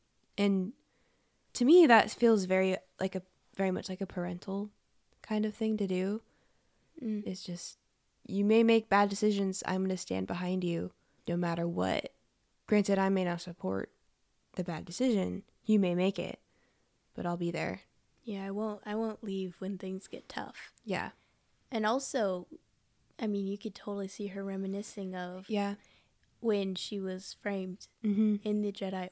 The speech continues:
Speaker 2: Order, how
Speaker 1: Yeah.
Speaker 2: every, everything and everyone,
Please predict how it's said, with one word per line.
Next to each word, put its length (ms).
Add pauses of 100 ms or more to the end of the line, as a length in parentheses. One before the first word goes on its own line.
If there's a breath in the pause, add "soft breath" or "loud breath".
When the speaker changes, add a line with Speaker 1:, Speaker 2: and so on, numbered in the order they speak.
Speaker 2:
Order, 400 (600 soft breath)
how 500 (520)
Speaker 1:
Yeah. 280 (200)
Speaker 2:
every, 360
everything 800
and 120
everyone, 840